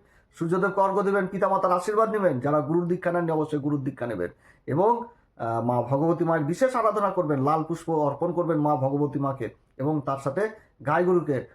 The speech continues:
সবুজ জাতীয় খাবার এবং আটার রুটি অবশ্যই খেতে দেবেন, খেতে দিবেন, তাহলে অবশ্যই এই গোচরে ভালো প্রভাব পড়বে। আপনারা সবাই ভালো থাকুন। এরপরে আবার আসবে একটি নতুন পর্ব নিয়ে। যদি আলোচনাটি সত্যিই ভালো লাগে,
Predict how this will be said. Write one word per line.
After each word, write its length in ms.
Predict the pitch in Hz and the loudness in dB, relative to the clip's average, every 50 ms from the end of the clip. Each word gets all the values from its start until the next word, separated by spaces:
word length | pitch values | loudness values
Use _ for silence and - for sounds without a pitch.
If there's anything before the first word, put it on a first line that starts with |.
| _ _ _ | _ _ _
সবুজ 320 | - - 160 175 180 156 | -6 -4 -2 0 0 2
জাতীয় 280 | 147 160 147 - 143 131 | 0 0 0 0 -2 -2
খাবার 300 | 123 135 139 151 190 226 233 - - - _ - | 0 -2 0 2 2 2 0 -2 -12 -16 _ -6
এবং 200 | 123 127 127 120 | -4 -4 -2 -2
আটার 240 | 117 113 117 113 | -2 -4 -4 -4
রুটি 200 | 110 117 120 160 | -4 -4 -2 -2
অবশ্যই 280 | 151 117 113 110 - 107 | -2 -2 -2 -4 -6 -8
খেতে 160 | - 95 85 | -8 -10 -12
দেবেন, 180 | 78 - - - _ _ _ _ _ _ _ _ | -12 -14 -16 -20 _ _ _ _ _ _ _ _
খেতে 160 | - 135 139 | -6 -4 -4
দিবেন, 280 | 135 - 101 92 80 - - | -4 -4 -6 -8 -8 -10 -10
তাহলে 180 | 110 113 120 | -8 -6 -4
অবশ্যই 420 | 123 117 127 131 127 202 226 247 240 - - - _ - | -4 -2 -4 -2 0 0 0 0 -2 -4 -12 -18 _ -10
এই 80 | 127 | -6
গোচরে 240 | 120 120 117 127 131 | -6 -4 -2 -2 -2
ভালো 220 | 117 113 107 107 | -2 -2 -4 -6
প্রভাব 220 | 107 - 110 101 - - | -6 -8 -10 -12 -12 -14
পড়বে। 180 | - - - - _ _ _ _ _ _ _ | -18 -20 -20 -20 _ _ _ _ _ _ _
আপনারা 300 | - 107 - 123 120 120 | -18 -12 -6 -4 -4 -2
সবাই 280 | 117 - 135 151 165 | 0 0 2 2 2
ভালো 180 | 156 160 165 170 | 2 2 2 2
থাকুন। 300 | 175 180 180 180 190 190 - - _ _ _ | 2 0 0 0 -2 -4 -6 -10 _ _ _
এরপরে 300 | - 127 123 120 123 123 | -8 -6 -4 -2 -2 -2
আবার 280 | 123 120 139 165 196 202 | 0 0 2 4 4 4
আসবে 200 | 202 180 185 202 | 4 2 2 -2
একটি 140 | 190 - 196 | -2 -2 -2
নতুন 280 | 190 185 185 202 185 | -4 -2 -2 -2 -2
পর্ব 200 | 175 196 185 185 | -2 0 0 0
নিয়ে। 140 | 190 196 185 | 0 0 0
যদি 180 | 165 180 170 180 | 0 2 2 2
আলোচনাটি 420 | 170 175 180 175 180 180 180 175 | 2 2 0 0 0 0 0 0
সত্যিই 320 | 175 - 196 190 - 214 | -2 -4 -6 -6 -4 -2
ভালো 180 | 202 185 185 185 | 0 2 2 2
লাগে, 280 | 185 185 180 185 208 | 4 2 2 2 0